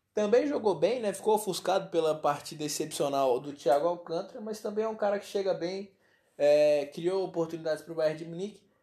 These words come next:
Nesse conjunto, o Bayern de Munique, o meia é muito importante, né? E tem dois meias muito bons, o Thiago Alcântara e o Goretzka.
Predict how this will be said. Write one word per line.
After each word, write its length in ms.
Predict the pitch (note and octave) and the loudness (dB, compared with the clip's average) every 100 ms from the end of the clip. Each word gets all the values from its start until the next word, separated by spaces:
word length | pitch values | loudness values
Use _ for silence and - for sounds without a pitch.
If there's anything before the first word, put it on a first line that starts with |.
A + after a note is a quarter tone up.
| _ _ _ | _ _ _
Nesse 360 | D#3 E3 G3 - | -6 -2 0 -2
conjunto, 680 | - G3+ E3+ C#3+ A3+ C4 F#3+ | 0 0 0 0 -2 0 2
o 20 | |
Bayern 260 | E3+ E3+ | 6 4
de 80 | E3 | 2
Munique, 300 | E3 E3 E3 | -6 -8 -6
o 40 | E3 | -4
meia 300 | D3 G3 F#3 | 0 0 0
é 40 | |
muito 240 | E3 E3 | -4 -8
importante, 600 | E3+ D3 C#3+ D#3+ F#3 G3 | -6 -6 -4 -4 -4 -6
né? 220 | D#3 E3 E3+ | -8 -6 -6
E 120 | D3+ | -8
tem 280 | E3 E3 D3+ | -10 -12 -12
dois 500 | D3+ D#3 F3+ F3 D3 | -6 -2 -2 -4 -8
meias 380 | C#3+ E3+ E3 | -6 -2 -2
muito 280 | D3 G#3 G#3+ | -4 -6 -6
bons, 500 | E3 D#3+ G#3+ - - _ _ _ _ _ - | 0 0 0 -6 -18 _ _ _ _ _ -4
o 600 | D3 D3 D3 D3 D3 C#3 | 0 2 2 2 0 -4
Thiago 380 | - D#3 D#3 D#3 | -2 2 2 2
Alcântara 680 | D#3 D3+ D3 D3 D#3 D3+ - _ | -2 -2 -6 -6 -4 -6 -8 _
e 280 | E3+ G3 E3+ _ | -10 -8 -10 _
o 260 | F3 F3 - D#3+ | 2 2 -2 0
Goretzka. 640 | E3 D#3+ D#3+ D#3+ - - | 6 6 4 0 -6 -6